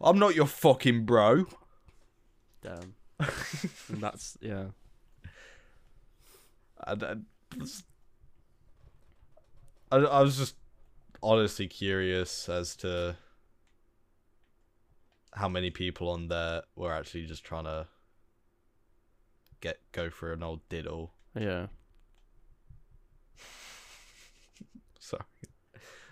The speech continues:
Speaker 1: Just having flashbacks to it now.
Speaker 2: <laughs> Oh, God. Did you
Speaker 1: It, it's,
Speaker 2: Did
Speaker 1: uh,
Speaker 2: it
Speaker 1: I, I wouldn't really recommend it. It's
Speaker 2: Did it scar you?
Speaker 1: <sighs>
Speaker 2: Mm.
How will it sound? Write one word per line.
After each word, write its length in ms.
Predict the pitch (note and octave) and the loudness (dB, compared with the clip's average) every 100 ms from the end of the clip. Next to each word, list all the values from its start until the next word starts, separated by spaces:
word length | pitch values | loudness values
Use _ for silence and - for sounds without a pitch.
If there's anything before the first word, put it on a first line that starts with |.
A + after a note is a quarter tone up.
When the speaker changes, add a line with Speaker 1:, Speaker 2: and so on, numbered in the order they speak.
| - | -12
Speaker 1:
Just 160 | G2+ | -4
having 300 | G2+ F2+ E2 | -2 -2 -6
flashbacks 640 | - E2 D#2+ - D#2+ D2+ - | -6 -6 -6 -6 -8 -8 -10
to 120 | E2 | -10
it 80 | D#2+ | -8
now. 180 | E2 D#2 | -8 2
Speaker 2:
<laughs> 60 | - - - - - - - - - - - - | 4 4 -2 -16 -20 -20 -20 -20 -20 -20 -20 -18
Oh, 840 | - - - - - - - - - - | -16 -16 -20 -20 -20 -20 -20 -20 -20 -20
God. 100 | - - - - - - - | -20 -20 -20 -20 -20 -20 -20
Did 80 | - - - - - | -18 -18 -16 -14 -6
you 60 | |
Speaker 1:
It, 60 | F#2+ F2 | -4 -2
it's, 160 | G2 - | -4 0
Speaker 2:
Did 60 | G2+ | 2
Speaker 1:
uh, 40 | |
Speaker 2:
it 40 | F#2 | 4
Speaker 1:
I, 280 | F2+ F#2+ G#2 | 4 4 4
I 120 | G#2 | 4
wouldn't 300 | A2+ A#2+ G#2+ | 4 2 2
really 220 | A2 G#2 | 2 4
recommend 640 | G2+ G2+ - G2+ G2 G2 | 2 2 2 0 0 2
it. 180 | G#2 G#2 | 2 2
It's 460 | D#2+ F2+ - - - - _ _ _ - | 2 -6 -8 -12 -14 -20 _ _ _ -4
Speaker 2:
Did 120 | A2+ | -4
it 100 | - | -2
scar 320 | - - G#2+ | -4 -2 0
you? 180 | A2 A#2+ - - - - | 0 -4 -8 -20 -20 -20
Speaker 1:
<sighs> 260 | - - - - | -20 -16 -14 -10
Speaker 2:
Mm. 360 | - G#2 G#2 G#2+ | -4 -2 0 -2